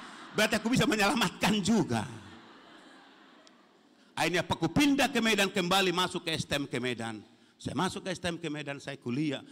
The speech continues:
saya, saya sekolah di S T M di Medan, di rumah kakak saya. Kelas tiga S M P, kelas tiga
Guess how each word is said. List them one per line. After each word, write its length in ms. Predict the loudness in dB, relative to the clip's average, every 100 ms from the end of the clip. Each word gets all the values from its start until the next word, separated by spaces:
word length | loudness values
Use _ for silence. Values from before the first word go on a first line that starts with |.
| -10
saya, 180 | -4 -4 -4 -8
saya 140 | -10
sekolah 260 | -6 -4 -2
di 80 | -6
S 80 |
T 140 | -6 -6
M 20 |
di 80 | -6
Medan, 160 | -6
di 80 | -8
rumah 140 | -8 -8
kakak 160 | -8
saya. 100 | -12 -14 -18
Kelas 200 | -10 -8 -6
tiga 180 | -4 -2
S 80 | -2
M 160 | -4 -4
P, 180 | -8
kelas 300 | -6 -4 -4 -6
tiga 300 | -6 -4